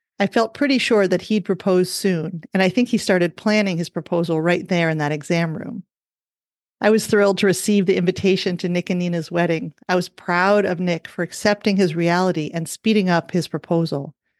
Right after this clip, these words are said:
It would have been easier to look away, refusing to accept that a recurrence-free year was unlikely.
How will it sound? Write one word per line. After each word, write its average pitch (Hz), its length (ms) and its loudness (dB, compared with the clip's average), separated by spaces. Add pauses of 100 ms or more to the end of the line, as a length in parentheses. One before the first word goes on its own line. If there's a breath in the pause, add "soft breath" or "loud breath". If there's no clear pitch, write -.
(400)
It 202 80 2
would 220 100 4
have 220 80 2
been 208 160 0
easier 247 540 2
to 220 160 -2
look 196 180 0
away, 170 460 0
refusing 220 640 0
to 226 140 0
accept 202 480 -2
that 175 120 0
a 170 60 -2
recurrence-free 190 720 -4
year 165 320 -4
was 151 180 -6
unlikely. 156 720 -6